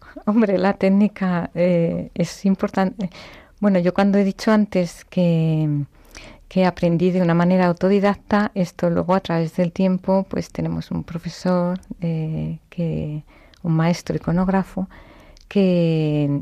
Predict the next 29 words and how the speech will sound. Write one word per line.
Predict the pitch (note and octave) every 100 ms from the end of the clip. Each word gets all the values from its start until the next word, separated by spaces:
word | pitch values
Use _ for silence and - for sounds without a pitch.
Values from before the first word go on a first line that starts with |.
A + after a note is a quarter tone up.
| E3+ -
mm, | D#3 D3+ E3+ D#3+ - - -
con | F3
el | D#3
que | D#3
hemos | D3+ D#3
aprendido | E3 F3 E3 D#3 D#3+ F3+
la | F3 E3 D#3
técnica | - D#3 D#3 D#3 E3
tradicional | D#3+ D#3+ D3+ - D#3 D3 D#3+ D#3+
de | D#3+
los | D#3+ -
iconos | - D3+ C#3+
bizantinos. | C#3 C#3 - - - C#3+ C#3+ C3 - - - - - - -
Entonces, | F3 E3 - E3 D#3+ D#3+ - E3+ E3 D#3+ D#3 - - -
eh, | E3+ D#3+ D#3 D3 - - -
todo | - F#3+ E3
tiene, | D#3 E3 E3+ E3 D#3+ D#3 D3+ - - - -
tiene | F3 E3
un | D#3+
sentido | E3 - D#3+ D3 D3+ D3
sacro, | - D#3+ - D#3 D3 - - - -
te-, | E3+ E3 D#3+
desde | E3 D3+
los | D3+ D3+
materiales, | D#3 D3 C#3+ D#3+ F3 D#3+ D3 D3 - - -
eh, | D#3 D3+ D3 D3 D3+ - - - - _
los | D#3 D3
minerales, | D#3 D3+ D3+ D#3 D3+ D#3 D3+ D3+ -
los, | D#3+ D3+ D3+ D3+ D3 - -